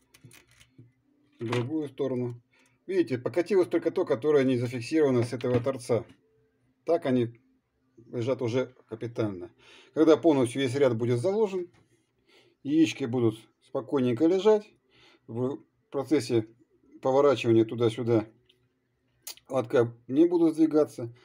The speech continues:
Ну, а потом в нужный момент остановим лоток, поднимем решеточки, переберем эти яички. Срежем вот эти вот одноразовые хомутики, оставим поле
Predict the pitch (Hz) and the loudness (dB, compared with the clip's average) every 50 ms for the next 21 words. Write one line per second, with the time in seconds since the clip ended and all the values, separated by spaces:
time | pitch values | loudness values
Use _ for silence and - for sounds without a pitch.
0 | _ _ _ _ _ _ _ - 226 226 202 151 160 160 160 175 160 160 151 131 | _ _ _ _ _ _ _ 0 2 2 4 4 4 2 4 6 6 6 6 4
1 | 135 135 139 135 131 127 117 127 117 120 131 131 127 127 127 131 139 147 160 - | 2 0 0 0 0 0 0 -2 -4 -4 -4 -4 -2 -2 0 0 0 -2 0 0
2 | 170 165 - - - _ _ - 117 113 117 117 113 113 120 117 117 151 151 135 | -2 -2 -2 -10 -20 _ _ -4 -2 2 4 4 4 4 2 0 -2 -4 -6 -6
3 | 110 - - 117 113 120 107 110 104 117 117 120 113 110 110 113 107 127 143 151 | -8 -10 -12 -16 -14 -8 -6 -4 -2 -2 0 0 0 0 0 -2 -4 -4 -6 -8
4 | - - - 113 - - _ _ _ _ _ - _ _ _ _ _ _ _ _ | -10 -10 -14 -16 -16 -18 _ _ _ _ _ -20 _ _ _ _ _ _ _ _
5 | _ _ _ _ _ _ _ _ _ _ _ _ _ _ _ _ - - - - | _ _ _ _ _ _ _ _ _ _ _ _ _ _ _ _ -20 -20 -20 -18
6 | - - - 156 165 165 147 127 131 131 127 123 113 117 117 123 120 113 110 110 | -16 -4 2 4 6 6 6 4 2 0 0 0 0 -2 -2 0 2 2 2 0
7 | - - _ _ _ _ _ _ _ _ _ _ _ _ _ _ _ _ _ _ | -2 -12 _ _ _ _ _ _ _ _ _ _ _ _ _ _ _ _ _ _
8 | _ _ _ _ _ _ 110 _ _ _ _ _ _ _ _ _ _ _ _ _ | _ _ _ _ _ _ _ _ _ _ _ _ _ _ _ _ _ _ _ _
9 | _ _ _ _ - 139 117 127 135 139 143 135 123 123 127 123 117 113 120 156 | _ _ _ _ -8 -4 -2 0 2 4 4 4 4 4 4 2 2 2 2 0
10 | 180 214 202 202 175 160 - 156 147 143 - _ _ - - - 123 117 - - | 0 0 0 -2 -2 -2 0 -2 -2 -2 -6 _ _ -18 -14 -12 -12 -8 0 2
11 | 143 131 117 110 107 107 - _ _ _ _ _ _ _ _ _ _ _ - - | 4 4 4 4 2 0 -6 _ _ _ _ _ _ _ _ _ _ _ -20 -20
12 | _ _ _ _ _ _ _ _ _ _ _ _ 156 156 139 127 120 113 | _ _ _ _ _ _ _ _ _ _ _ _ 4 4 6 6 4 2